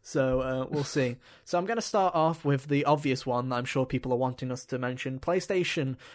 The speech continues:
Speaker 1: has reversed the decision to end the PlayStation three and Vita stores. This is coming from Jeff Grubb at VentureBeat.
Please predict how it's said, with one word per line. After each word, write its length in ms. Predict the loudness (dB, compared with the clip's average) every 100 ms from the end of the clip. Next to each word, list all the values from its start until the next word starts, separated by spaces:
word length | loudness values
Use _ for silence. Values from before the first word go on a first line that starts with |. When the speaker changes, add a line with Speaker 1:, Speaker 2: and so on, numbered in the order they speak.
| -2
Speaker 1:
has 220 | -2 -2
reversed 480 | -2 2 6 6 4
the 80 | -2
decision 560 | -4 0 0 2 0 -2
to 240 | -4 0
end 260 | 2 2 0
the 140 | 0
PlayStation 580 | 2 2 4 2 2 0
three 160 | 0
and 120 | 0 2
Vita 240 | 0 -2
stores. 460 | -10 -10 -10 -10 -14 -20 -12
This 160 | -6 -6
is 80 | -4
coming 240 | -4 -2
from 180 | 0 2
Jeff 280 | 4 2 2
Grubb 400 | 0 2 2 -2
at 200 | -4 -2
VentureBeat. 600 | -2 -2 -2 -4 -6 -8